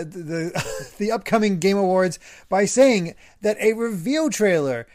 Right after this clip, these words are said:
uh, for a game two and a half years in the making is going to be, uh, shown, uh, at, uh, the Game Awards. And immediately seeing people like Elden, uh, Aiden saying Breath of the Wild two teaser. No, I, I don't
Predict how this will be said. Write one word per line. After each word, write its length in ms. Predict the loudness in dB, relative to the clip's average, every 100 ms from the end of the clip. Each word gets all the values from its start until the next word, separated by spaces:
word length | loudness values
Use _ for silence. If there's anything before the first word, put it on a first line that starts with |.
| _ _
uh, 340 | -6 -2 -2 -4
for 160 | -4
a 40 | 0
game 220 | 0 0
two 160 | -2 -2
and 80 |
a 20 | -2
half 140 | -2
years 300 | -2 -2 -4
in 160 | -4 -4
the 80 |
making 680 | -4 0 0 0 -6 -8 -12 -20 _
is 200 | -10 -8 -6
going 260 | -4 -4
to 60 | -4
be, 280 | -4 -6 -4
uh, 240 | -2 -2
shown, 540 | -4 -4 -4 -4 -8 -12 _ _ _
uh, 440 | -8 -6 -4 -6 -8
at, 380 | -6 -6 -6 -10 -18 -10
uh, 320 | -8 -6 -8
the 100 | -8
Game 140 | -6 -4
Awards. 420 | -2 0 -2 -6 _ _ _
And 220 | -6 -4 -4
immediately 600 | 0 2 4 4 2 0
seeing 280 | -2 -4 -2
people 320 | -4 -4 -2
like 280 | -2 -2 -6
Elden, 320 | -2 0 -2
uh, 380 | -2 -4 -4 -6 -10 -6
Aiden 300 | -4 -2 -4
saying 320 | -6 -6 -4
Breath 200 | -4 -2
of 20 |
the 60 | 0
Wild 240 | 0 0
two 100 | -4
teaser. 320 | -4 -6 -6 -2
No, 200 | 2 2
I, 420 | 0 -4 -2 -2
I 20 |
don't 240 | -2 -4